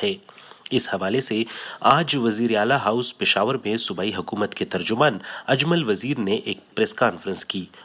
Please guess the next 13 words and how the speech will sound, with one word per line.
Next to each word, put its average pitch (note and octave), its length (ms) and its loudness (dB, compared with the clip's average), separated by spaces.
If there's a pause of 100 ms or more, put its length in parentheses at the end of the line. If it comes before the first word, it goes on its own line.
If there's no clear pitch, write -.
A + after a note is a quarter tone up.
(100)
انہوں B2 240 2
نے G#2 100 0
کہا G#2 240 2
کہ G#2 280 -2
قبائلی G#2+ 460 0
اضلاع A2+ 300 0
سے - 160 -4
متعلق A2+ 520 2
اجلاس A2 560 2 (140)
گزشتہ F#2+ 360 2
روز G2 320 0
منعقد A2 440 -2
ہوا، G2+ 220 4